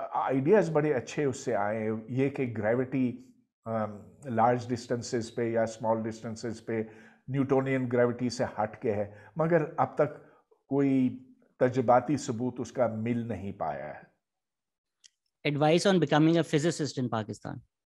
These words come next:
Speaker 1: भाई, देखिए, फिजिक्स in पाकिस्तान को आप छोड़िए, क्योंकि फिजिक्स सभी के लिए है, दुनिया के लिए है।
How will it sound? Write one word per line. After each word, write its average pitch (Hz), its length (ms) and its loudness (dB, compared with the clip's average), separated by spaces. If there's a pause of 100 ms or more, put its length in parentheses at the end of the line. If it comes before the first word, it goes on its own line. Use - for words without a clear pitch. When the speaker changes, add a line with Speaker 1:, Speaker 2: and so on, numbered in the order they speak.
(1300)
Speaker 1:
भाई, 214 100 6
देखिए, 185 360 4 (420)
फिजिक्स 208 400 4 (280)
in 185 220 0
पाकिस्तान 165 600 2
को 175 100 0
आप 151 200 2
छोड़िए, 143 340 -2 (440)
क्योंकि 160 280 0
फिजिक्स 170 540 -2 (380)
सभी 151 340 2
के 185 140 2
लिए 160 220 2
है, 156 460 0
दुनिया 143 380 0
के 165 140 -2
लिए 160 240 0
है। 147 460 -2